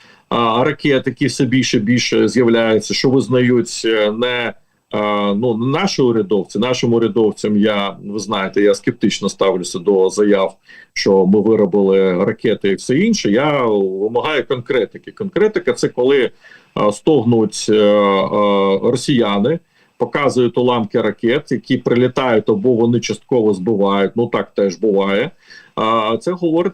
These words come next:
і вони визнають, що вони з'явилися, з'являються і, е, все активніше беруть участь в тому, щоб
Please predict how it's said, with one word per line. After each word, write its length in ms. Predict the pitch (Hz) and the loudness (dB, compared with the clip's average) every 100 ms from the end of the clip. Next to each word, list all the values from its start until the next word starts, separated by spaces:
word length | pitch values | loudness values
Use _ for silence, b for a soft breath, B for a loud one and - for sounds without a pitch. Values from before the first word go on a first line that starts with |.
| - | -4
і 160 | 143 123 | -2 0
вони 220 | 127 170 | 2 2
визнають, 580 | 185 131 143 127 180 180 | 2 2 0 2 0 0
що 280 | - 147 151 170 170 151 | -2 0 2 4 2 2
вони 260 | 139 147 165 | 0 0 2
з'явилися, 720 | 175 156 143 165 160 131 113 | 0 0 0 0 0 -2 0
з'являються 760 | 117 120 120 151 175 - 127 | 0 2 2 2 0 0 -2
і, 300 | 120 113 127 | 0 0 0
е, 480 | 139 135 123 117 104 | 2 2 2 2 0
все 500 | - - 123 143 139 | -2 0 2 2 0
активніше 580 | 123 - 147 143 139 139 | -2 -2 -2 0 -2 -2
беруть 360 | 117 127 123 147 | 0 0 0 -2
участь 360 | 147 127 - | -2 -4 -4
в 20 | - | -2
тому, 260 | 131 127 | 0 2
щоб 220 | 120 120 | 0 -2